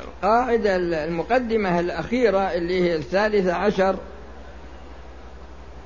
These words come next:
آه، في بيان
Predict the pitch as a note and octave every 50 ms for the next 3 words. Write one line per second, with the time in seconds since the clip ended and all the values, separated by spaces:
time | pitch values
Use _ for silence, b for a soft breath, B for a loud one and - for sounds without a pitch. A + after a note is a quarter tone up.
0 | - - - - - - - - - - - C2 B1+ - - - C2 - - -
1 | - - C2+ - - - - - - - - - - - - - - - - -
2 | - - A#2+ C3+ C#3+ D3+ D3+ D3+ C#3+ - - - - - - - - - - -
3 | - - - - - F#3+ A3+ B3 A#3+ G#3 A3 G#3+ G#3+ A3+ A#3 A#3+ B3+ C4 C4+ C4+
4 | C4 C4 B3+ -